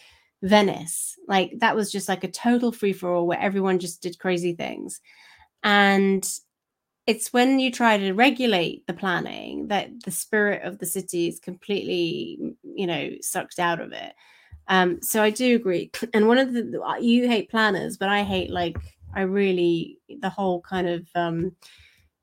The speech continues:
industry that manages, uh, building regulations, they piss me off because here in the U K now, there's just no, like, every single flat you go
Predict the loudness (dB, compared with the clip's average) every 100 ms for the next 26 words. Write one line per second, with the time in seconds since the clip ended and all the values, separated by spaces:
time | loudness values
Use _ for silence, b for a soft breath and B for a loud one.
0 | _ -20 -4 2 2 2 -2 2 2 2
1 | -2 -2 -4 0 2 0 -2 -4 -4 -6
2 | -10 -4 -2 -2 -2 0 0 2 0 -2
3 | -4 -6 -4 -6 -4 -8 -8 -8 -8 -8
4 | -12 _ _ _ -4 2 4 6 4 2
5 | 0 -6 -16 _ -6 -6 -6 -6 -8 -10
6 | -12 _ -6 -2 -2 0 0 2 2 0
7 | -2 0 0 0 -2 -6 -10 -12 b b
8 | b -4 -2 0 0 4 6 6 6 6
9 | 6 6 4 B B _ _ -8 -8 4
10 | 6 8 6 4 2 0 -2 -4 0 0
11 | -2 -8 -8 -2 2 2 2 2 0